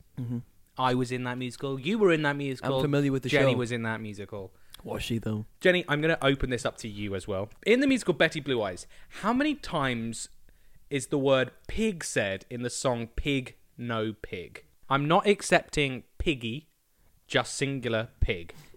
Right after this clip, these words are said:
Speaker 1: There's a pig in the house, and we're saying it all the time. Pig, pig, pig, pig. We like to say pig.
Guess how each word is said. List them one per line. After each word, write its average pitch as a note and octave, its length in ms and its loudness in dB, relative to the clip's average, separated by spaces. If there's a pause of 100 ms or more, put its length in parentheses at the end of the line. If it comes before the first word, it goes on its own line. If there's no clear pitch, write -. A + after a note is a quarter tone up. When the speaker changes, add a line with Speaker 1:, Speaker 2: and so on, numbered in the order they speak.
(200)
Speaker 1:
There's B2 460 2
a C#3+ 60 -6
pig F3 320 -8 (360)
in G#3 100 -2
the A#3+ 80 0
house, G3 400 -6 (160)
and C3 100 -2
we're C#3+ 40 -2
saying E3 260 -2
it F3+ 180 -6
all F3 160 2
the D3+ 120 -2
time. A#2+ 680 -2
Pig, C3+ 200 -4
pig, E3+ 220 -6 (380)
pig, G#3+ 180 -4
pig. E3 400 -2 (140)
We D3 100 0
like D3 260 -4
to F3+ 80 -6
say E3+ 300 -2
pig. D#3 600 0